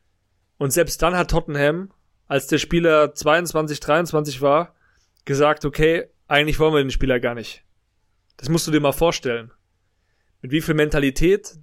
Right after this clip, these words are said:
dieser Spieler, äh, mit wie viel Ehrgeiz und Leidenschaft dieser Spieler sich dann bis an die Weltspitze, bis wirklich zur Weltklasse hochgekämpft hat. Und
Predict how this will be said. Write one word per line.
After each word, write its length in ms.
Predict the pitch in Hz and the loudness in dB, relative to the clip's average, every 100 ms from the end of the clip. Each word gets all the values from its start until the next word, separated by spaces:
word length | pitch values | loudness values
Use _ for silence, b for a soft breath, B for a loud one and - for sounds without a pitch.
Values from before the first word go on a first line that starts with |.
| _ | _
dieser 240 | 170 170 170 | -6 0 0
Spieler, 600 | - 170 170 160 175 _ _ _ _ | 0 0 2 2 -2 _ _ _ _
äh, 60 | 135 | -8
mit 180 | 131 | -6
wie 120 | 143 160 | -8 -2
viel 340 | 156 147 147 | 2 2 0
Ehrgeiz 480 | - 180 180 165 160 | 0 0 2 0 0
und 80 | 143 | -2
Leidenschaft 500 | 143 165 151 143 - | 0 0 -4 -8 -8
dieser 180 | 143 147 | -2 -2
Spieler 320 | - 156 147 | 0 0 0
sich 160 | 139 - | 0 -2
dann 260 | 143 139 b b b _ | -4 -4 b b b _
bis 180 | 175 165 | -2 -2
an 120 | 156 | -6
die 100 | 139 | 0
Weltspitze, 580 | 147 160 - 156 - 147 | 0 0 -4 -4 -6 -6
bis 300 | 156 - 156 | -6 -4 -4
wirklich 340 | 160 151 - | -6 -8 -8
zur 180 | - 139 | -4 2
Weltklasse 560 | 151 156 143 135 147 | 0 0 -6 -2 -4
hochgekämpft 580 | 139 165 - 127 123 - | -4 -8 -10 -12 -12 -12
hat. 160 | 117 - | -14 -14
Und 380 | - - - | -20 -20 -10